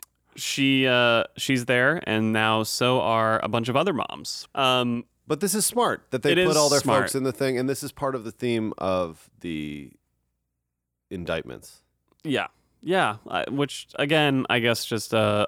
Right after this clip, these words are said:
Speaker 1: I, I didn't, I didn't remember that being such a big deal,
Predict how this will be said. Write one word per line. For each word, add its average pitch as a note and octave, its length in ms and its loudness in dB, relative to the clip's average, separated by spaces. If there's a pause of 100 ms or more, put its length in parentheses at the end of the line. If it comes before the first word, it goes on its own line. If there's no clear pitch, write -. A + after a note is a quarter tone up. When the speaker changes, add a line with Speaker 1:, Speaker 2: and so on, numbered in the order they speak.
Speaker 1:
I, A2 120 0 (140)
I B2 140 2
didn't, C#3+ 220 -2 (100)
I B2 80 2
didn't E3+ 200 2
remember C3+ 360 2
that A2 220 2
being G#2+ 240 0
such - 640 -2
a C3+ 100 -4
big G#2+ 240 -4
deal, G2+ 400 -4